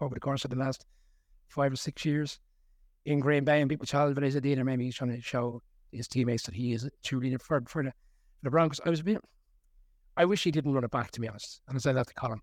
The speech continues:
I wish he, I, I do believe he stood, he stood by what he said. I still believe he means it.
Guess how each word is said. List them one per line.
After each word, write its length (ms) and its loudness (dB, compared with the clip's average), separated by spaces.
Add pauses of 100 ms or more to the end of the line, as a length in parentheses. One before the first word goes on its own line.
(120)
I 60 -4
wish 160 0
he, 340 0 (180)
I, 120 0 (260)
I 60 -8
do 180 2
believe 160 0
he 80 -2
stood, 320 -2
he 80 -4
stood 380 -2
by 180 2
what 160 -2
he 80 -4
said. 340 -4 (440)
I 80 -4
still 180 0
believe 240 0
he 100 0
means 380 2
it. 100 -2